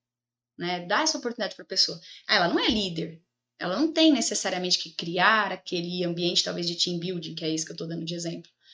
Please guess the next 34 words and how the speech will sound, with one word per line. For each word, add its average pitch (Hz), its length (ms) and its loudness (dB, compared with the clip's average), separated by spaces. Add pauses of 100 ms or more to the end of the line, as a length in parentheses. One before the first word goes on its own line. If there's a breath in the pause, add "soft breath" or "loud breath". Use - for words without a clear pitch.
(520 soft breath)
É, 180 320 0
mas 214 140 0
ela 269 120 0
tá 277 120 4
ali 254 160 4
a 240 40 0
oportunidade. 254 720 -2 (400)
Abriu, 269 640 2 (200)
e 220 100 6
aí, 240 320 6
a-, - 200 0
abriu 262 180 4
uma 262 160 6
vaga 233 420 4
de 214 100 0
liderança, 202 640 0
ela 180 80 -4
curtiu 226 400 4
fazer 208 220 -2
esse 196 100 4
tipo - 220 -2
de 180 80 -2
atividade, 180 640 -2
pô, - 100 -8
algumas 208 640 -2
das 208 200 -6
experiências 208 720 -6
ela 220 160 -6
já 247 140 -6
teve, 208 320 -6
porque 262 240 -10
ela 240 100 -6
foi 233 200 -4
puxando 202 640 -6